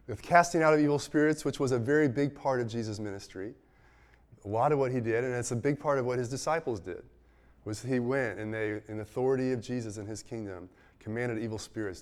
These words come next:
to depart from people and be separated from people. And so Jesus says this, he says, "Hey, when that happens, when, when the kingdom of God comes and an evil spirit is pushed out of the influence it has in a person's life, it goes away."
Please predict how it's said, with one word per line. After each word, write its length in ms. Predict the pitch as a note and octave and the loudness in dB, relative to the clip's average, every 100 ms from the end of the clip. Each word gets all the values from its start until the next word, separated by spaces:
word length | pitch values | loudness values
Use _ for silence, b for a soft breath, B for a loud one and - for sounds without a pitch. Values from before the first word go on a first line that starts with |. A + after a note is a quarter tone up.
| - | -12
to 180 | F#2 F2+ - - | -12 -12 -16 -18
depart 360 | - - D#3 | -8 -4 -4
from 140 | A2 G2 | -6 -12
people 420 | F#2+ - A2 A2+ b b - | -14 -14 -18 -18 b b -12
and 80 | G2+ | -10
be 80 | |
separated 500 | G#2 - B2 A2+ F2+ | -8 -8 -6 -6 -8
from 140 | F2 F2 | -10 -16
people. 400 | - - - - _ b b b b | -16 -18 -20 -20 _ b b b b
And 80 | G#2 | -6
so 80 | A#2+ | 0
Jesus 320 | D#3 F#3+ E3 | 2 2 0
says 260 | - D#3 C#3 | 2 0 2
this, 160 | E3+ | 0
he 80 | C#3+ | -2
says, 300 | - C3+ A#2+ | 0 0 0
"Hey, 160 | E3 C#3 | 0 2
when 240 | D3+ G3 | 4 4
that 180 | F#3 E3 | 2 2
happens, 640 | F#3 F#3 A#2 A2 G3+ - - b b b b b | 2 2 0 -6 -6 -12 -18 b b b b b
when, 440 | C3+ D3+ D#3+ D#3+ D#3+ B B B - _ - | 0 4 4 4 -2 B B B -20 _ -2
when 120 | B2 | 0
the 80 | A#2+ | 2
kingdom 300 | F#3 F#3+ F#3 | 4 6 6
of 100 | D#3+ | 8
God 260 | D3+ D3+ | 6 6
comes 540 | - B2+ A2 A2 D3 B2 | -2 -8 -6 -6 -6 -4
and 80 | |
an 100 | A2+ | -2
evil 220 | C#3 D3 C3+ | 0 0 -2
spirit 380 | - C3+ C3 | -4 -2 0
is 100 | G#2 | -2
pushed 380 | - - D#3+ - - | -6 -6 -6 -6 -6
out 260 | C3 A#2 - | -2 -2 -4
of 260 | G#2 G2 - - | -8 -10 -16 -10
the 140 | G#2+ | -8
influence 460 | B2+ C#3 - A2+ A2+ | -6 -6 -6 -6 -6
it 80 | G#2+ | -6
has 200 | A2 G2+ | -6 -6
in 60 | |
a 60 | F#2 | -10
person's 400 | G2 F2 F#2+ F2 | -10 -10 -10 -8
life, 320 | E2 - - _ _ _ _ _ b b b - | -8 -10 -14 _ _ _ _ _ b b b -8
it 80 | A2+ | 0
goes 240 | C3 C#3+ | 2 2
away." 300 | D#3 G3+ C3 | 4 4 4